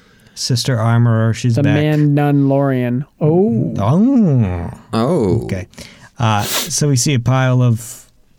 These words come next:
Speaker 1: Mando armor, and so they've mostly been wiped out. The rest of 'em went on the run.
Speaker 3: He
Speaker 1: She's
Speaker 3: blames
Speaker 1: explaining
Speaker 3: Grief for it.
Speaker 1: Yeah,
Speaker 3: I mean,
Speaker 1: she's a
Speaker 3: good grief.
Speaker 1: Yeah, she, she, yeah,
Speaker 3: <laughs>
Speaker 1: she's like, "Well, you did this, bitch." Um, no, she's just saying how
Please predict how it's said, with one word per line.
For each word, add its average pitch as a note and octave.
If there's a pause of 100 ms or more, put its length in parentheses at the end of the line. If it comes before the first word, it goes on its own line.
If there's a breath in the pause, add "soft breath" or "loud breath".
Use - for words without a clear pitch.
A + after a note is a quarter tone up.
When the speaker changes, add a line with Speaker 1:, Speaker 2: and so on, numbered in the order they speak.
(240)
Speaker 1:
Mando B2+
armor, A#2
and G2+
so G2+
they've F#2+
mostly F3+
been D3+
wiped C#3
out. C3
The A#2+
rest A#2+
of A#2
'em A#2
went A2+
on G#2+
the G2+
run. A#2+
Speaker 3:
He D3
Speaker 1:
She's G3
Speaker 3:
blames D3
Speaker 1:
explaining B2
Speaker 3:
Grief D#3+
for E2+
it. D#2 (120)
Speaker 1:
Yeah, G#2
Speaker 3:
I G2+
mean, A2+
Speaker 1:
she's A#2
a A#2+
Speaker 3:
good D#3+
grief. C#3+
Speaker 1:
Yeah, B2 (480 loud breath)
she, B2+
she, -
yeah, F4+
Speaker 3:
<laughs> F#4
Speaker 1:
she's F4+
like, C3
"Well, C#3
you C3
did B2+
this, B2
bitch." A#2+ (340 loud breath)
Um, A#2+
no, C#3
she's A#2
just A#2+
saying A#2+
how G2